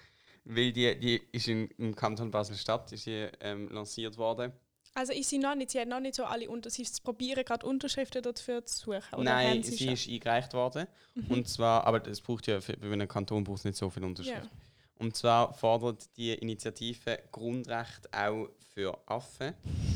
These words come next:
Speaker 1: Sprich, dass die, ähm, das Recht haben auf Leben und auf gegenseitige und körperliche Unversehrtheit. Und wenn das nicht stattfindet, dann können die quasi vor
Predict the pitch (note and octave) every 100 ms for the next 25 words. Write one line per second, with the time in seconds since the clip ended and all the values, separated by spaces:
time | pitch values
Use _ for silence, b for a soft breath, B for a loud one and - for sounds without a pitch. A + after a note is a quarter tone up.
0 | F#4+ C4 D#4+ C3 G3 D4 B2 C3 C3 B2
1 | - - A2 A2+ A2+ A2 _ - A#2 A#2
2 | A#2+ - A#2 A2 - - G#2+ G2+ A#2 B2+
3 | A2+ G#2 - G#2+ G#2+ G#2+ A2+ - G2 -
4 | G#2 - B B B - G#2+ - G#2 G#2
5 | G2+ G#2+ A2 B2 C3+ A#2 A#2 A#2+ - G2
6 | G#2+ A2+ G#2+ G#2+ A2 - A2+ G#2 - A2+
7 | - A2+ G#2+ G#2 G#2+ G2+ B B B -
8 | A2 A2 A2 - A2 G#2+ - G#2+ - -
9 | G#2+ G#2 G2+ -